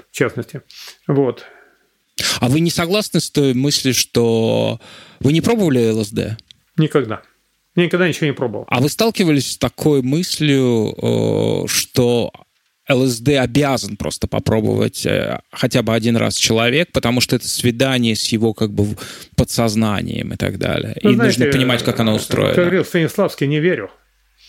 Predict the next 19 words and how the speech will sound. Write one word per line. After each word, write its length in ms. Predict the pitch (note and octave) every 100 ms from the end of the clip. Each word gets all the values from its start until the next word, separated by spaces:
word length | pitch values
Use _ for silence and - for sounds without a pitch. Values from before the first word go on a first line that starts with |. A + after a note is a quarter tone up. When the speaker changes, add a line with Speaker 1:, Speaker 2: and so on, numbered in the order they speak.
| - - - - _
Speaker 1:
Я 80 | E3
читал 340 | - - G3+ C#3+
разных 300 | C#3+ C3 B2
авторов, 420 | F#3+ F#3 E3 C3
начиная 380 | C#3+ - D#3+ D3
от 40 | B2+
Джона 300 | C3 D3+ C3+
Каннингема 520 | D3 C#3+ C3+ C3+ C3
Лилиса, 400 | C#3 E3+ G3 F3
вот, 80 | D#3+
"Центром 300 | D#3+ C#3+ D3
циклона". 500 | D#3+ C#3+ D#3 D3 C3+ - _ _ _ _
И 40 | -
чёрт 240 | - G#3
знает 220 | C#3+ D3+ B2+
ещё 200 | - C#3
чем, 260 | - B2
да, 180 | A#2+ F#3
значит. 460 | D#3 B2 - -